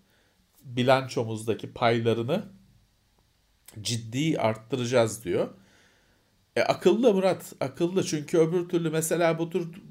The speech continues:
nokta, bu işlerde Nikon daha şey bir firma,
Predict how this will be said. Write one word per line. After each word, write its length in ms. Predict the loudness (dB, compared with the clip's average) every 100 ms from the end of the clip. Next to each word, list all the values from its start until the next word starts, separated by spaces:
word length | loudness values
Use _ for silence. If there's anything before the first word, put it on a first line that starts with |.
| -8
nokta, 520 | -4 -4 0 0 0
bu 180 | -2 0
işlerde 640 | 0 -2 0 0 0 -2
Nikon 380 | -4 -2 -2 0
daha 220 | 0 0
şey 320 | -2 -2 -2 -2
bir 60 |
firma, 440 | -4 -6 -6 -10